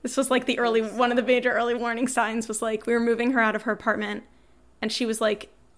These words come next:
"Oh, maybe I'll have Brian, her ex-boyfriend, come by and, like, pick up this table and this vacuum that are actually, like, his, his, I guess. He built the table, but he said she could keep it."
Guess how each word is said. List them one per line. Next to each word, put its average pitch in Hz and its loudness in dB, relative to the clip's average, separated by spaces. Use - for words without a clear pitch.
"Oh, 285 6
maybe 262 4
I'll 233 4
have - -2
Brian, 214 2
her - -2
ex-boyfriend, - -2
come 208 0
by 202 2
and, 208 0
like, 202 -4
pick 254 -4
up 240 -4
this - -6
table 208 2
and 208 -2
this 196 -6
vacuum - 0
that 202 -2
are - 2
actually, 196 -2
like, 185 -6
his, - -6
his, 196 -6
I - -8
guess. - -10
He 220 -4
built 208 -4
the 214 -2
table, 202 -2
but 185 -6
he - -4
said - -6
she - -12
could - -20
keep 202 -4
it." - -6